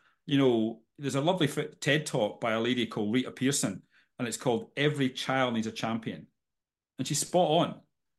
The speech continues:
We need someone who's batting for us, someone who's looking out for us. And if you don't have that, if you, remember there's a, a, a young man in Scotland said, "If, if you have to look beyond the dinner table for a, a role model, you're already at a disadvantage."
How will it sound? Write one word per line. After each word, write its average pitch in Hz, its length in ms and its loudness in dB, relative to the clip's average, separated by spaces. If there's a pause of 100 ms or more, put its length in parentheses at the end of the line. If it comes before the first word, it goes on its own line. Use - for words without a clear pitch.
(260)
We 135 120 4
need 165 140 2
someone 165 340 2
who's 123 140 0
batting 127 380 -2
for 110 140 -8
us, - 180 -10
someone 160 240 2
who's 151 140 4
looking 151 280 0
out 131 180 -2
for 135 200 -12
us. - 320 -12 (340)
And 143 80 0
if 147 100 0
you 156 60 4
don't 202 260 8
have 190 360 0
that, 113 200 0
if - 120 -8
you, 214 240 2 (320)
remember 196 220 2
there's 147 160 4
a, 135 340 0
a, 135 40 -6
a 143 40 -2
young 147 180 2
man 139 140 2
in 117 100 -2
Scotland 127 420 -2
said, 113 140 -6
"If, 113 180 -6
if 160 200 -6
you 208 300 4 (320)
have 170 280 -2
to 147 80 -4
look 151 340 2
beyond 127 380 2
the 113 60 -2
dinner 135 260 0
table 113 460 -4
for 113 160 -6
a, 104 180 -2 (100)
a 113 60 -6
role 117 260 2
model, 98 480 2 (260)
you're 113 180 0
already 127 500 4
at 107 80 -4
a - 20 -8
disadvantage." 110 840 -6